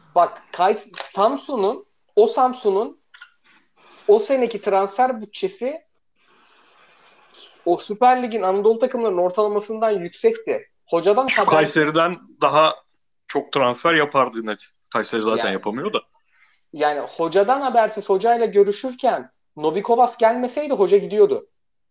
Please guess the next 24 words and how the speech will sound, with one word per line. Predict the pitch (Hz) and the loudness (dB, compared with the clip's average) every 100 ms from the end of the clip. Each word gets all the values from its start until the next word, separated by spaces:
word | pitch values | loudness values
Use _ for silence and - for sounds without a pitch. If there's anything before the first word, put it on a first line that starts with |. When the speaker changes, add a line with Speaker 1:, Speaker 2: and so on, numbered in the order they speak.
| - | -14
Speaker 1:
şeye, | - 113 92 - | -6 -6 -6 -10
Samsun'a. | - 123 120 117 98 92 _ _ _ 127 _ _ _ _ | -8 -8 -8 -12 -12 -14 _ _ _ _ _ _ _ _
Bayağı | 151 208 254 254 196 | 0 2 4 4 2
başkan | 185 - 214 | 0 0 -4
ikna | 185 - 202 170 | -4 -6 -4 -4
etti. | 170 - 214 123 - - | -6 -8 -4 -4 -6 -2
Harbi | 139 160 247 | -2 0 -4
proje | 240 226 262 | -4 -4 -4
sundu | 285 226 180 | -8 -8 -2
adamlar. | 143 120 120 175 311 - _ _ - | -2 0 -4 -6 -14 -16 _ _ -2
Ama | 185 302 349 | 0 0 -4
sonra | 349 262 285 285 | -4 -4 -2 -2
o | 285 285 | -2 -2
projelerin | 277 269 269 269 285 311 - _ _ _ | -4 -2 -2 -4 -6 -8 -14 _ _ _
sürekli | - 320 247 262 | -2 0 0 0
başka | 262 254 277 | 0 0 -2
teknik | 269 247 226 | -6 -6 -4
adamlara | 208 196 190 247 277 | 0 2 0 -4 -4
değiştirilip | 254 233 - 254 269 233 | -6 -6 -6 -6 -6 -2
değiştirilip | 208 196 233 285 330 | -2 -2 -6 -10 -6
sunulduğunu | 277 269 262 254 262 254 | -2 -2 -2 -4 -6 -2
da | 247 170 | 0 2
öğrendik | 139 123 113 - | 0 -4 -8 -12
yani. | 98 | -12